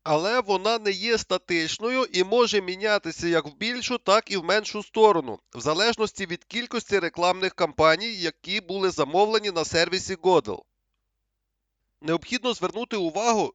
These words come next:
що банери, які зараховуються в перегляд,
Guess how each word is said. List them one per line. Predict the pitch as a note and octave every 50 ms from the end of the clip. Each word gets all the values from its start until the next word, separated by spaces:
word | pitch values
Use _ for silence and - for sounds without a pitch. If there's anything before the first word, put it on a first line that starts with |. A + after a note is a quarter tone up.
| _ _
що | - - - D3+ D3
банери, | B2 - F#3 A3 A#3+ A3 G#3+ F#3+ E3 D#3+
які | D3 D3 D3+ - - G#3+ A3+ G3+
зараховуються | - E3+ D#3 D3+ D3+ - - G3+ F#3+ F#3 F3 D#3+ - - C#3+
в | C3
перегляд, | - _ C#3 C3 C3 B2 B2 C3 C3+ E3 G3+ A3 -